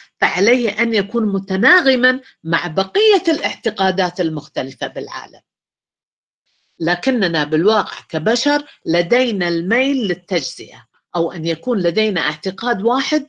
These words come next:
محاط بسياج ثخينة لحمايته من أن يدحض. لكنك لو فكرت قليلًا وتساءلت بأنه لو كان اعتقادك صحيحًا، فماذا أيضًا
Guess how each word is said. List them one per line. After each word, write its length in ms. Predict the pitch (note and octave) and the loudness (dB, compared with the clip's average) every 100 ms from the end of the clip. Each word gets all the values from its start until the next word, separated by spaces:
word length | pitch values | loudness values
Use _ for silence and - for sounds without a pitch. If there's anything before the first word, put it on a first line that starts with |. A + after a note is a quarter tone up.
| _ _ - | _ _ -6
محاط 460 | F3+ - C#4 C#4+ | -4 2 2 0
بسياج 640 | F3+ F#3 - - G#3+ C4 C4 | -4 -4 -4 -2 2 2 0
ثخينة 800 | - - G#3 - D4+ G3+ C#3 - - _ F3 | -4 -6 -6 -2 -2 -2 -4 -8 -20 _ -6
لحمايته 680 | - E3 E3 F3+ F#3 E3+ E3 _ _ | -4 -2 0 0 0 -4 -8 _ _
من 360 | D#3+ D#3+ D#3 - - | -2 0 -2 -6 -8
أن 160 | D3+ | -4
يدحض. 440 | D3+ D3+ - D3+ B2 - _ _ _ _ _ _ _ _ | -2 -2 -4 -4 -6 -12 _ _ _ _ _ _ _ _
لكنك 520 | E3 E3 B3 A3 E3 D#3 | 0 2 2 2 0 0
لو 160 | D3 | 0
فكرت 540 | C#3 D#3 - F4 - C#4 | -2 -8 -2 -2 0 -2
قليلًا 580 | A#3 A3+ A3+ A3+ A3+ - _ - | 0 2 2 2 -2 -12 _ -14
وتساءلت 760 | D3 E3 - D#3 - F3 D3+ | -10 -8 -4 -2 0 -2 -4
بأنه 520 | - D3 F#3 F#3+ D#3+ | -8 -6 -2 0 2
لو 180 | D3+ D3 | 2 0
كان 240 | - G#3+ D#3+ | 0 0 0
اعتقادك 720 | A#2 - E3+ G3 F3+ D#3 D3+ | -4 -8 -4 -2 -2 -4 -10
صحيحًا، 600 | - - G3+ F#3+ G#3 G3 - - - | -12 -4 -2 -2 -4 -6 -18 -14 -6
فماذا 380 | D#3+ F3 E3+ D3+ | -2 0 0 -2
أيضًا 580 | - G#3 G3 E3+ D3+ | 0 2 2 2 -4